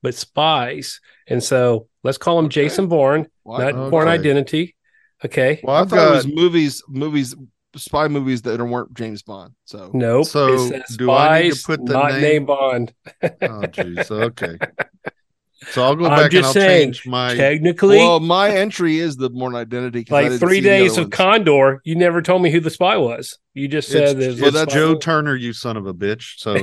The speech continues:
Speaker 1: <laughs>
Speaker 3: there.
Speaker 2: And then we were doing the
Speaker 1: Wow.
Speaker 2: movies, movies that weren't
Speaker 1: Wow.
Speaker 2: Bond.
Speaker 1: See, see, this is
Speaker 2: And
Speaker 1: what I
Speaker 2: tra-,
Speaker 1: get
Speaker 2: so
Speaker 1: for
Speaker 2: 'cause
Speaker 1: just
Speaker 2: that kinda blows the whole thing, 'cause with Traitor and True Lies, you have to go and, and name the character of the thing. So it, it doesn't,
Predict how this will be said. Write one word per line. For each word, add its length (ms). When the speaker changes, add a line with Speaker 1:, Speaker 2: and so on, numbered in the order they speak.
Speaker 1:
<laughs> 0
Speaker 3:
there. 260
Speaker 2:
And 100
then 240
we 120
were 100
doing 320
the 80
Speaker 1:
Wow. 800
Speaker 2:
movies, 120
movies 180
that 120
weren't 120
Speaker 1:
Wow. 460
Speaker 2:
Bond. 120
Speaker 1:
See, 600
see, 200
this 220
is 40
Speaker 2:
And 80
Speaker 1:
what 120
I 20
Speaker 2:
tra-, 80
Speaker 1:
get 280
Speaker 2:
so 100
Speaker 1:
for 40
Speaker 2:
'cause 60
Speaker 1:
just 160
Speaker 2:
that 100
kinda 180
blows 280
the 80
whole 160
thing, 240
'cause 180
with 320
Traitor 320
and 80
True 220
Lies, 400
you 60
have 140
to 100
go 260
and, 160
and 120
name 200
the 80
character 500
of 80
the 80
thing. 320
So 200
it, 140
it 160
doesn't, 520